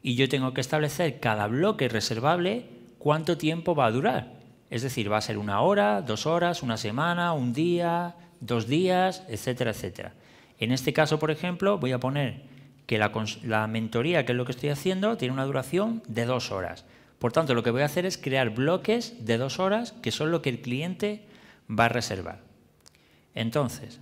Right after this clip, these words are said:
aquí lo que tendré que decir es que son bloques fijos de dos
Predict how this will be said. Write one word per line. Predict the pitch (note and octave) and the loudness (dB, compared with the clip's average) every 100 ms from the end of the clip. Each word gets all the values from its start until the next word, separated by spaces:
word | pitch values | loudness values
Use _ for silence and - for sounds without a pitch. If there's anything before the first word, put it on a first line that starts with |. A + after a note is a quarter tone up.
| - | -6
aquí | A2 G2+ | -4 0
lo | C#3 | 0
que | C3 | 0
tendré | C#3+ C#3 | -2 0
que | C#3+ | 0
decir | C3 E3 | 0 0
es | B2+ | -2
que | - | -2
son | - C3+ A#2 | -2 -2 0
bloques | B2+ D#3 G#2+ - | 0 0 -2 -4
fijos | - G#3 G#3+ F3 B3+ - - - - - - _ _ _ _ _ _ _ _ _ - | 0 0 2 0 0 -8 -18 -20 -20 -20 -20 _ _ _ _ _ _ _ _ _ -8
de | A#2 G#2+ A2 | -2 2 4
dos | E3+ A3+ A#3 - | 4 0 -2 -10